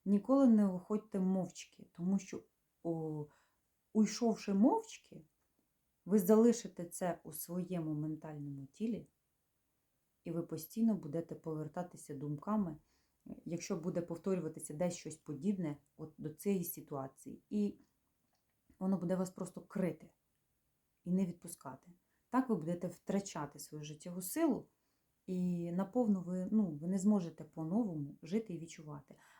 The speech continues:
А якщо ви все-таки усвоїли урок, м, то, зробивши аналіз, ви просто більше не будете допускати ні таких людей в своє життя, ні таких ситуацій, і ні доводити до таких ситуацій.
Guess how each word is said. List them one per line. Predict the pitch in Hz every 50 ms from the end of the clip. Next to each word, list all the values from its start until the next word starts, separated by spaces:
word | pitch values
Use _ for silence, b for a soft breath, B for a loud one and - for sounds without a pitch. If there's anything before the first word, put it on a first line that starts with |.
| b b _
А | - 160 165 170
якщо | 175 175 175 - - 208 196
ви | 170 180 185
все-таки | 180 - - - 175 175 - 165 - -
усвоїли | - - - - - 587 554 539 466 277 214
урок, | - - 185 165 165 147 135 - _ _ _ _ _ _ _ _ _ _ _ _ _ _ _ _ _ _ _ _ _ -
м, | 165 160 165 165 160 160 156 156 151 151 160 175 -
то, | _ 190 185 185 190
зробивши | 190 220 226 254 330 330 - - 277 -
аналіз, | 254 247 294 392 440 359 226 180 180 - - _ _ _ _ _ _ _ _
ви | 240
просто | 240 - 392 403 - - 302
більше | 302 330 320 - -
не | 294 294
будете | 277 269 285 262 220 208
допускати | 208 214 214 202 - - 220 - - 233 220 220 214 196
ні | 220 269
таких | 277 311 269 - 262 254 -
людей | 262 240 190 185 185 196 202
в | 196
своє | - - - 170 175 170 165
життя, | 156 151 151 151 - - 156 151
ні | 156 202 269
таких | 269 339 - 302 -
ситуацій, | - 262 226 - 202 202 202 190 185 - - 175 - -
і | 196 196 196
ні | 190 214 247
доводити | 233 233 254 214 185 185 208 202 165 175 175 - 165
до | 151 156
таких | 156 - 147 - 165 156 156
ситуацій. | - - 147 156 151 147 156 156 156 - - - - -